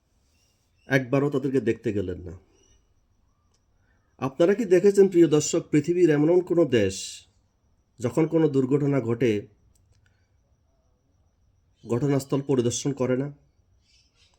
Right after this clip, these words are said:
মানুষকে সান্ত্বনা দেয় না? উনি কেন নিজেকে বন্দি করে রেখেছেন? উনি কি নিজেকে বন্দি করে রেখেছেন,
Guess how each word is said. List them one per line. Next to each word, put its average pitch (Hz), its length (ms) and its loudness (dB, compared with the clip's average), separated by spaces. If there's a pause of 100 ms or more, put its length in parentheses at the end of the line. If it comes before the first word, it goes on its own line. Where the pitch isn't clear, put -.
(400)
মানুষকে 127 360 -2
সান্ত্বনা 127 480 -4
দেয় 131 120 0
না? 160 180 -4 (3250)
উনি 190 220 4
কেন 214 340 4
নিজেকে 185 340 6
বন্দি 160 300 2
করে 147 200 2
রেখেছেন? 92 520 -6 (3500)
উনি 151 180 4
কি 196 140 0
নিজেকে 180 340 6
বন্দি 151 300 4
করে 190 220 6
রেখেছেন, 185 560 0